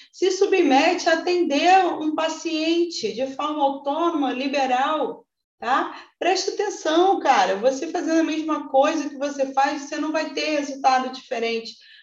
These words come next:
Se você quer algo diferente na sua vida, trace o caminho,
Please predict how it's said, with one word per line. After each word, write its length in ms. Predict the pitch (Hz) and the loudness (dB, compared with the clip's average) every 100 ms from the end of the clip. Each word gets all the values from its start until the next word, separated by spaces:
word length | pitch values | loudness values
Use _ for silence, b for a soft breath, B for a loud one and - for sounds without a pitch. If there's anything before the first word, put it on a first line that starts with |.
| b | b
Se 140 | - | -4
você 320 | 190 196 277 330 | -4 0 0 2
quer 160 | 339 | 2
algo 320 | 302 285 311 | 2 2 0
diferente 540 | 311 - 285 269 269 - | -4 -4 -4 -2 -4 -6
na 120 | 247 | -10
sua 200 | - 302 | -8 -8
vida, 520 | 247 233 233 196 - b b b _ | -4 0 0 0 -4 b b b _
trace 760 | 254 247 269 277 - 285 285 - | 4 6 6 4 -2 -8 -8 -2
o 200 | 254 269 | 0 0
caminho, 640 | 294 294 262 233 240 240 | 0 0 0 0 -2 -6